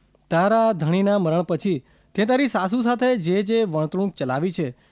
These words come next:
ને તારા મા બાપને તથા તારી જન્મભૂમિને છોડીને જે લોકોને તું આજ સુધી જાણતી નહોતી, તેઓમાં તું કેવી રીતે રહેવા આવી છે, તે સર્વની મને સંપૂર્ણ માહિતી મળી છે.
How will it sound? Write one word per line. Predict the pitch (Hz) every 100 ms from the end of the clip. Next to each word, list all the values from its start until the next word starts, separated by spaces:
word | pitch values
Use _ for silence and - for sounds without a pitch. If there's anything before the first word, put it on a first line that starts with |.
| _ -
ને | 202
તારા | 226 262
મા | 233
બાપને | 190 226 233 247 254
તથા | 220 196
તારી | 208 208 214
જન્મભૂમિને | 165 165 185 165 180 190
છોડીને | 175 139 165 196 131 _ _ _ -
જે | 156
લોકોને | 233 226 254 269
તું | 269 262
આજ | 156 165 196
સુધી | - 180 208
જાણતી | 160 139 151 190
નહોતી, | 147 131 196 131 _ _ _ _ -
તેઓમાં | 156 185 196 190
તું | 190
કેવી | 170 196 262
રીતે | 226 226
રહેવા | 139 139 151
આવી | 139 180
છે, | 147 127 _ _ _ -
તે |
સર્વની | 196 208 233 254 254 247
મને | 190 208
સંપૂર્ણ | - 170 190 196 190
માહિતી | 165 156 160
મળી | 143 131 135
છે. | 131 120